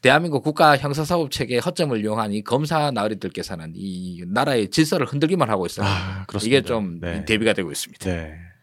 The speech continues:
Speaker 2: 그러니까 이제 이때 그 나졸 계급들이 했던, 나장 계급들이 했던 그런 이제 승전 노름 같은 경우에는, 어, 그 동네에 큰 잔치여가지고 그
Speaker 1: 음.
Speaker 2: 일반인들도 이렇게 와서 원발치로 구경도 하고 막 그랬거든요.
Speaker 1: 그렇겠네. 예.
Speaker 2: 네. 막 이렇게,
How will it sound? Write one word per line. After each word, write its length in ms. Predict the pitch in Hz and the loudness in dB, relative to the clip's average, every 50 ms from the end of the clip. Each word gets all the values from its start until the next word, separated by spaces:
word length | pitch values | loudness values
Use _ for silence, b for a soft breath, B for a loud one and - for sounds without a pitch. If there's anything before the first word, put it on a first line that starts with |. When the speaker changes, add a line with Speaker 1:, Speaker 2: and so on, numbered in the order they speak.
| B B B B B B B B B B _ - | B B B B B B B B B B _ 0
Speaker 2:
그러니까 140 | - 127 113 | 2 2 2
이제 160 | 110 107 104 | 2 2 2
이때 600 | 107 120 - 170 165 151 143 135 127 117 110 107 - | 0 2 4 4 4 6 6 4 2 0 -2 -4 -6
그 480 | - 113 107 101 101 98 98 92 95 98 | -6 -6 -4 -4 -4 -4 -4 -4 -4 0
나졸 380 | 101 107 107 135 147 143 135 120 | 2 2 4 4 4 4 4 4
계급들이 600 | 117 120 110 110 110 107 - - - 113 101 98 | 2 0 0 0 -2 -2 -2 -2 -2 -2 -2 -4
했던, 320 | 101 - - 95 87 92 95 | -4 -4 -4 -4 -2 0 0
나장 300 | 98 101 123 127 127 113 | 2 4 4 4 4 4
계급들이 400 | 113 98 104 - - - 95 92 | 2 2 0 0 -2 0 0 -2
했던 420 | 90 - - 92 90 87 85 85 | -2 -2 -4 -4 -4 -4 -8 -8
그런 160 | - 87 85 85 | -6 -6 -6 -6
이제 120 | 87 87 | -8 -4
승전 320 | - - 185 190 208 185 | 0 2 4 4 4 4
노름 240 | 160 139 120 113 104 | 4 4 2 2 0
같은 200 | 90 87 - 107 | -4 -6 -6 -6
경우에는, 840 | 95 95 92 92 95 95 92 87 85 90 113 131 123 101 87 80 B B B B B B B B B B - | -4 -4 -4 -2 -2 -2 -4 -4 -4 -6 -4 -4 -4 -6 -6 -8 B B B B B B B B B B -2
어, 440 | 151 151 151 147 151 151 151 156 156 - | 0 2 2 2 2 2 0 -2 -2 -2
그 240 | 175 185 185 175 175 - _ _ _ | -2 0 0 -2 -4 -8 _ _ _
동네에 640 | - 160 175 214 220 226 226 214 208 202 190 190 202 196 | 4 4 4 6 6 4 6 6 6 6 6 4 2 2
큰 260 | - - - - 277 | 2 2 2 2 2
잔치여가지고 1160 | 220 - 117 117 - - 202 190 175 160 131 107 104 95 92 90 92 113 135 139 117 98 92 95 | 2 2 2 2 4 6 6 6 6 6 4 2 0 -2 -2 -2 0 0 0 -2 -2 -4 -4 -4
그 60 | 151 156 | -2 0
Speaker 1:
음. 40 | |
Speaker 2:
일반인들도 480 | 185 214 226 269 247 240 233 220 208 233 | 0 2 2 2 2 2 0 -2 -2 0
이렇게 360 | 190 175 196 196 208 - 233 | 2 2 2 2 2 2 2
와서 180 | 185 175 180 135 | 2 2 4 2
원발치로 440 | 120 131 147 165 160 - - 139 - | 2 4 2 2 2 2 0 -2 -2
구경도 380 | - 135 147 175 170 143 151 | 2 4 4 4 4 4 0
하고 200 | 156 190 214 226 | 0 -2 -2 -2
막 100 | 202 - | -2 0
그랬거든요. 460 | - 117 - 135 185 196 185 175 147 | 0 0 2 2 2 2 2 2 2
Speaker 1:
그렇겠네. 240 | - - 262 208 139 | 2 2 2 2 2
예. 840 | 110 107 123 123 101 98 101 117 120 113 110 104 101 95 92 92 90 | 2 0 0 2 2 2 2 2 0 0 -2 -2 -2 -2 -2 -2 -4
Speaker 2:
네. 20 | |
막 100 | - 95 | -4 -4
이렇게, 260 | 101 101 104 113 104 | -4 -2 0 0 0